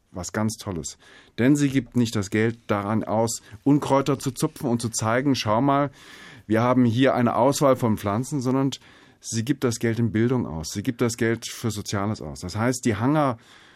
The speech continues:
die Hangarhallen und die, ähm, Flugzeughallen werden für grüne Klassenzimmer genutzt. Es gibt dort den Club der kleinen Aeronauten, das heißt Kids, die irgendwie Flugzeuge bauen.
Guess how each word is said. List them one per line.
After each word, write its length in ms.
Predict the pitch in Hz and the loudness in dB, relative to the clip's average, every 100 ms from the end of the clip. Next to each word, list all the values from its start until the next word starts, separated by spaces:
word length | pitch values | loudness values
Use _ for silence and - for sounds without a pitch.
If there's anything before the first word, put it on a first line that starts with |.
| _ - | _ -8
die 80 | 101 | -4
Hangarhallen 1040 | 110 139 147 131 117 120 127 147 160 151 139 - - - - | 0 2 4 4 2 2 2 2 0 -2 -8 -20 -20 -20 -4
und 300 | 117 117 117 | -2 -2 0
die, 300 | 110 107 98 | 2 2 0
ähm, 560 | - 110 101 98 78 | -2 -2 -2 -4 -8
Flugzeughallen 960 | - - 151 - 127 104 101 123 135 110 | -10 -2 -2 0 -4 -2 -2 0 0 0
werden 340 | 123 131 143 | 2 2 0
für 280 | 131 - 131 | -2 -2 -2
grüne 300 | - 127 131 | 0 2 2
Klassenzimmer 540 | - 110 110 113 117 87 | 0 -4 -4 -6 -4 -4
genutzt. 320 | 76 67 - | -6 -10 -8
Es 140 | 98 | -6
gibt 180 | - - | -4 0
dort 100 | 127 | 0
den 140 | 127 117 | 2 0
Club 180 | - - | 0 -2
der 140 | 131 | -4
kleinen 280 | 123 113 113 | -2 -2 0
Aeronauten, 540 | 107 107 107 127 143 | 0 0 0 0 0
das 140 | 113 110 | -2 -2
heißt 340 | 101 - - | -4 -8 -6
Kids, 300 | 156 143 - | -2 -2 -4
die 240 | 117 110 101 - - - | -2 -2 -4 -16 -18 -6
irgendwie 400 | 113 110 98 - | 0 2 0 -4
Flugzeuge 580 | - - 190 - 147 127 | -8 -4 -4 0 0 2
bauen. 420 | 117 120 123 123 | 2 2 2 0